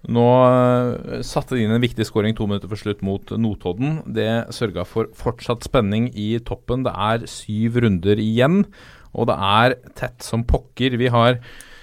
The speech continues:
tidligere allerede krona Ålesund som, eh, som, eh, nesten seriemester i Obos-ligaen, men nå er det flere som har meldt seg på. Det er bare tre poeng ned til både Mjøndalen og Viking for, eh, for Ålesund. Kan de miste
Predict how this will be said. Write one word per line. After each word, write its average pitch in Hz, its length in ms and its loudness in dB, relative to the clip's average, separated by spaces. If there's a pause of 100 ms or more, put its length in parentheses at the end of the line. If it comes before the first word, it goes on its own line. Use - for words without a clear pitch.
(260)
tidligere 107 600 2
allerede 127 640 4
krona 104 600 2
Ålesund 110 680 2
som, 113 340 2
eh, 110 680 0
som, 95 280 -4
eh, 92 160 -2
nesten 98 400 -4
seriemester 95 540 -2
i 113 160 -2
Obos-ligaen, 101 880 -2
men 123 280 0 (280)
nå 110 140 0 (200)
er 120 140 0
det 131 140 -2
flere 95 340 -2
som 120 100 -6
har 117 60 0 (100)
meldt 90 100 -8
seg 92 120 -6
på. 185 220 2
Det 87 100 0
er 92 120 0
bare 151 200 2
tre 107 180 0
poeng 113 200 2
ned 98 180 0
til 104 240 -2
både 95 320 -4
Mjøndalen 90 560 -2
og 87 540 -4
Viking 123 360 -6
for, 131 200 -4
eh, 123 560 0
for 117 240 -2
Ålesund. 101 480 -4
Kan 87 380 -4
de 104 100 -2
miste 117 560 -6